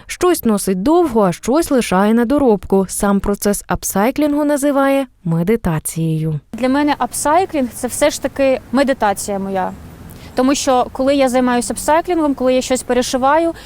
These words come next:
Speaker 2: цей творчий процес, він мене заспокоює, мою нервну систему, яку нам зараз усім треба заспокоювати. І це мій спосіб такого заспокоєння,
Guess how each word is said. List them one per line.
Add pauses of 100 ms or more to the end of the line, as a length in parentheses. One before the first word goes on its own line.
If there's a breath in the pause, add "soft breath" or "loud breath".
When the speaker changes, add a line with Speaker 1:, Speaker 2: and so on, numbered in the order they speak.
(140)
Speaker 2:
цей
творчий
процес,
він
мене
заспокоює,
мою
нервну
систему,
яку (480 loud breath)
нам
зараз
усім
треба
заспокоювати. (340 loud breath)
І
це
мій
спосіб
такого
заспокоєння,